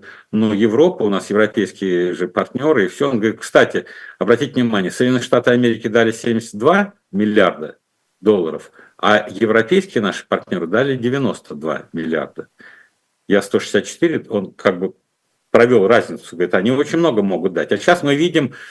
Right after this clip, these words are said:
э, изменившаяся тактика, сбор то из Греции, то из Дании, там сегодня там сообщение, шесть лётчиков, э, В С У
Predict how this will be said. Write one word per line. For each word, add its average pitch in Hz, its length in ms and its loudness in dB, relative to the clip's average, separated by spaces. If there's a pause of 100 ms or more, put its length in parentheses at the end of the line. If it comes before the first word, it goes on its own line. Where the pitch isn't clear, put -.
(280)
э, 107 360 2
изменившаяся 127 640 0
тактика, 101 540 0
сбор 110 600 4 (260)
то 139 120 4
из 143 160 4
Греции, 117 640 2
то 123 220 0
из 131 160 0
Дании, 107 420 2
там 101 260 -4
сегодня 104 400 2
там 98 240 -2
сообщение, 98 720 -2
шесть 107 400 -2
лётчиков, - 760 -2
э, 90 40 -8
В 95 480 0
С - 160 -6
У 104 280 -2